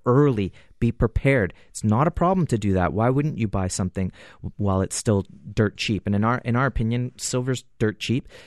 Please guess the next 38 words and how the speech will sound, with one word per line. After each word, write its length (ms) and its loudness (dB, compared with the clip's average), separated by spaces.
If 280 -12
you 80 -2
look 160 0
at 100 -6
the 60 0
ratio, 480 0
seventy 480 2
to 100 0
one, 340 -2
you 120 0
need 180 -2
seventy 500 0
ounces 440 -4
to 100 -8
buy 220 -4
one 200 -4
ounce 240 -4
of 120 -8
gold. 340 -2
Uh, 300 0
if 160 -8
you're 480 0
a 60 -4
reversionist 840 -2
theory, 460 0
uh, 240 2
where 260 2
things 320 -2
were 140 -2
gonna 240 0
revert 340 0
to 100 -4
the 80 0
mean, 440 2
the 60 2
mean 320 4
in, 220 2
in 280 2